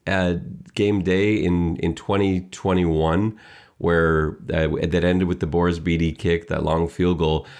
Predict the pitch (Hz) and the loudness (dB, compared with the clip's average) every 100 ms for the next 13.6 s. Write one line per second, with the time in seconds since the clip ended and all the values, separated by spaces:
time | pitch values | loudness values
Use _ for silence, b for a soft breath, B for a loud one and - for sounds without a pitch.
0 | B - 113 127 117 104 - 92 98 117 | B -4 -2 0 -2 -2 0 0 2 0
1 | - - 87 82 82 80 92 87 85 107 | -4 -2 0 2 0 -2 -2 -2 0 -2
2 | 110 110 147 139 113 85 78 - - 82 | -4 -4 -4 -2 0 0 -2 -4 -6 -2
3 | 90 104 107 95 87 85 - 92 - - | 0 0 0 0 0 -2 -2 -4 -4 -6
4 | 107 92 - - - 80 80 - 92 90 | -2 -2 -2 -8 -6 -4 -4 -2 0 0
5 | 80 82 80 73 78 - 76 71 - 78 | 0 0 0 -2 -4 -2 -2 -2 -2 -2
6 | 80 78 76 85 85 76 71 B B B | 0 -2 -4 0 0 0 -4 B B B
7 | - 80 78 78 78 78 78 73 76 76 | -6 -2 -2 -2 -2 -2 -2 -2 0 0
8 | 85 90 110 101 92 110 107 90 92 92 | 0 -2 -4 -4 -2 -2 0 0 -2 -4
9 | B B - 113 104 104 107 165 113 85 | B B -4 -2 0 2 2 0 -2 0
10 | 85 85 82 104 90 85 - 107 82 78 | 0 0 -2 -2 -2 -2 -2 0 0 0
11 | 95 90 90 110 127 110 98 82 87 95 | 0 0 0 0 0 0 0 2 0 0
12 | 78 76 - 95 98 80 87 95 101 82 | -2 -4 -4 -4 -2 0 0 0 0 -2
13 | 80 98 92 73 85 76 | 0 0 0 0 -2 -2